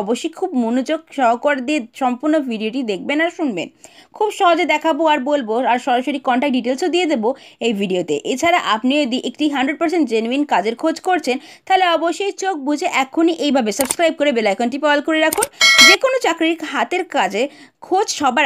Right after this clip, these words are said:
আগে পাওয়ার জন্য। এর সাথে আমাদের ভিডিওটাকে অবশ্যই একটা লাইক দিয়ে আমাদের পাশে থাকবেন। আসুন তাহলে জেনে নেব আজকের কাজ সম্পর্কে। YouTube-এ অনেক ভিডিও দেখেছেন, but হয়তো বেশিরভাগটা কতটা জেনুইন আপনাদের নতুন করে আর বলতে হবে না, বেশিরভাগটাই টাকা চাইছে, but এখানে সরাসরি কোম্পানির সাথে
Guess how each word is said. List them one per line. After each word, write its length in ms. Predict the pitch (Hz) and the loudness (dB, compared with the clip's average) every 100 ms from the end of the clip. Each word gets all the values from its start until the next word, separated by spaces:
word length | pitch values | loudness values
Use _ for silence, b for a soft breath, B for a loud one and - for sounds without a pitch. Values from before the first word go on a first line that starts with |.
| 202 | 2
আগে 120 | 302 262 | 2 2
পাওয়ার 220 | 196 170 165 | 4 2 0
জন্য। 180 | 147 131 - b - 262 | -4 -6 -10 b -4 -2
এর 80 | 294 | 0
সাথে 160 | 381 370 | 0 2
আমাদের 220 | 247 247 285 240 | 2 0 -2 -2
ভিডিওটাকে 380 | 226 247 302 269 | -2 -2 0 0
অবশ্যই 260 | 220 247 294 | 0 -2 -2
একটা 120 | - 233 | 0 2
লাইক 140 | 208 226 | 2 0
দিয়ে 120 | 277 | 0
আমাদের 160 | 269 285 | 0 2
পাশে 180 | 240 233 220 | 0 -2 -4
থাকবেন। 260 | 165 165 156 B B B | -2 -4 -6 B B B
আসুন 180 | 359 415 440 | -2 0 2
তাহলে 160 | 440 330 | 2 2
জেনে 160 | 294 320 | 2 2
নেব 120 | 277 233 - 202 | 2 0 0 -2
আজকের 260 | 202 302 302 | -2 -4 0
কাজ 120 | 190 185 | 0 0
সম্পর্কে। 420 | 196 165 160 - - 269 | -6 -4 -6 -10 -6 -2
YouTube-এ 360 | 320 359 370 415 | 0 2 2 2
অনেক 140 | 285 302 247 | 2 0 0
ভিডিও 180 | 240 214 180 | 0 0 -2
দেখেছেন, 300 | 180 180 208 208 | -4 -6 -4 -2
but 100 | 269 | -2
হয়তো 220 | 294 294 330 214 | -2 0 0 -2
বেশিরভাগটা 520 | - 269 269 285 330 302 | -2 -2 -2 -2 -4 -2
কতটা 260 | 262 294 330 | -2 -2 -2
জেনুইন 320 | 247 294 202 165 - | 0 -2 -2 -4 -6
আপনাদের 320 | 226 220 208 220 | -4 -4 -2 -4
নতুন 180 | 208 254 254 | -2 -2 -2
করে 120 | 240 240 | 0 -2
আর 40 | 214 | -2
বলতে 200 | 196 185 | -4 -4
হবে 220 | 196 165 165 | -6 -4 -4
না, 60 | 151 - B B B - | -4 -8 B B B -4
বেশিরভাগটাই 600 | 285 277 302 311 - 330 285 | -2 0 0 0 0 -2 -2
টাকা 160 | 247 220 220 | -4 -4 -4
চাইছে, 260 | 175 175 202 | -4 -4 -6
but 120 | 233 - 254 | -6 -6 -10
এখানে 240 | 254 240 240 | -4 -4 -2
সরাসরি 380 | 254 233 247 277 294 | 0 0 0 -4 -2
কোম্পানির 400 | 233 226 269 294 359 | -2 0 0 -2 -2
সাথে 200 | 330 | -2